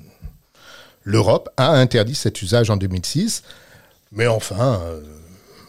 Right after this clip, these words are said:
la médecine humaine n'est pas toute pure non plus, hein. Si on a placardé un slogan comme « Les antibiotiques, c'est pas automatique », euh, dans toutes les pharmacies, c'est pas pour les cochons ou les volailles, euh, ils ne savent pas lire. D'ailleurs, désormais, on considère qu'il n'y a qu'une seule santé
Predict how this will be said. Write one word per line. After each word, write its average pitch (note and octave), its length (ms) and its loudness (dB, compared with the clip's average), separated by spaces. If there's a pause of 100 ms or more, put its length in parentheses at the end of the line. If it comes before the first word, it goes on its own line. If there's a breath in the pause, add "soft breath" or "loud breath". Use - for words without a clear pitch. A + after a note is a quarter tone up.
la F2+ 120 -8
médecine F2+ 400 -4
humaine A2+ 420 4
n'est F#2 100 -2
pas G2+ 520 0
toute A2+ 200 0
pure A#2 200 2
non B2+ 160 2
plus, E3+ 260 2
hein. C3 140 4
Si - 120 -8
on G2+ 100 -2
a F#2+ 80 0
placardé G#2 420 -4
un G2 80 -2
slogan G#2+ 400 -2
comme « F#2 240 -6
Les F2+ 240 -4
antibiotiques, G2+ 520 -4
c'est G#2 80 -6
pas G2 120 -6
automatique », G2 520 -4
euh, G2+ 160 -2
dans F#2 140 -4
toutes A2+ 180 -6
les G#2+ 80 -2
pharmacies, G2 500 -4 (380 loud breath)
c'est - 160 -2
pas A#2 140 2
pour A#2 100 -2
les G#2 100 2
cochons A2+ 320 0
ou G#2 40 2
les F2 120 -2
volailles, A2+ 440 0
euh, D#2+ 220 -14 (1000 soft breath)
ils G2+ 80 -8
ne F#2+ 80 -4
savent G2 220 0
pas G#2+ 120 2
lire. G2 300 -2 (640 loud breath)
D'ailleurs, G#2+ 240 2
désormais, A2+ 400 2
on D#3+ 80 4
considère C3+ 400 0
qu'il A2 140 -2
n'y A2 80 2
a A2 40 2
qu'une E3+ 200 0
seule D3 240 2
santé A2 560 -4